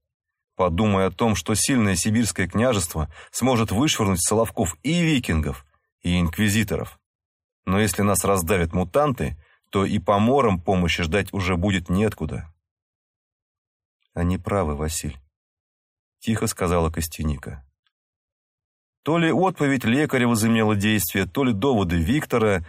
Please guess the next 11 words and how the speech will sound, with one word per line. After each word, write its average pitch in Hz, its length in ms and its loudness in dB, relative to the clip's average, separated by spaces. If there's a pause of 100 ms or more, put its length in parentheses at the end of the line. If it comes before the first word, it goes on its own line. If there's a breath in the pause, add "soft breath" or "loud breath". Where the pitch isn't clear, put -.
(220 loud breath)
то 131 100 0
ли 131 80 2
последнее 120 580 0
слово 87 360 0
Костяники, 104 880 0 (340 soft breath)
но 113 140 0
поморский 110 440 0
капитан, 120 600 0
помедлив 87 440 0
секунду, 110 520 -2
вздохнул — 101 720 -2